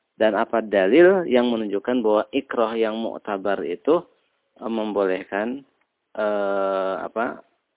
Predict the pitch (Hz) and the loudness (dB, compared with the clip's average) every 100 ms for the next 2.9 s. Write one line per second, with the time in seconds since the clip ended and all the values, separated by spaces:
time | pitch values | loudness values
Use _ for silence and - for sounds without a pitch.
0 | _ - 104 - 92 104 95 92 92 95 | _ -12 -12 -10 -10 -6 -4 -4 -6 -12
1 | _ _ _ _ _ _ _ _ - 95 | _ _ _ _ _ _ _ _ -12 -10
2 | 101 95 95 98 92 90 87 87 85 | -8 -6 -6 -6 -10 -10 -6 -6 -6